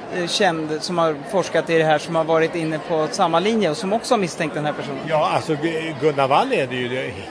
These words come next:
Speaker 2: helt klart. Fast han kom ju bara fram till walkie-talkie och sen är det slut, va? Eh, då, och, eh, eh, eh, jag menar, eh,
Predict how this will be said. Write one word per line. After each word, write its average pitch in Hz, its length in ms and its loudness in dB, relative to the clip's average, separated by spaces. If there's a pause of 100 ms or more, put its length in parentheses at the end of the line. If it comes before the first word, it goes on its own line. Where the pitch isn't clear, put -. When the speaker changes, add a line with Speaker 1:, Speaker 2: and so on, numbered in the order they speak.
Speaker 2:
helt 151 360 0
klart. 123 240 2 (280)
Fast 151 200 0
han 190 140 0
kom 190 280 0
ju 190 80 0
bara 156 240 4
fram 139 400 0
till 131 180 -2 (460)
walkie-talkie 139 720 0
och 120 60 -2
sen 131 200 -2
är 139 40 -4
det 147 80 0
slut, 185 380 0
va? 135 80 -4 (680)
Eh, 143 260 2
då, 131 220 0 (100)
och, 151 400 2
eh, 147 300 4
eh, 143 200 2 (240)
eh, 143 320 -4
jag 143 140 2
menar, 139 340 2 (600)
eh, 131 240 0